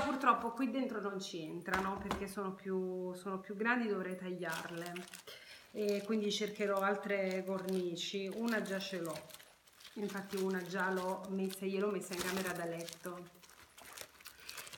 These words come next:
E, eh, c'erano altre cornici da Tiger, però ho detto: "Aspetta, vediamo quello che stampiamo", però ho voluto prenderne una così.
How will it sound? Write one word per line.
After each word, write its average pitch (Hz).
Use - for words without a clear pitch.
E, 254
eh, 233
c'erano 240
altre 269
cornici 202
da 196
Tiger, 208
però 254
ho 214
detto: 214
"Aspetta, 190
vediamo 226
quello 214
che 196
stampiamo", 196
però 254
ho 220
voluto 240
prenderne 208
una 208
così. 190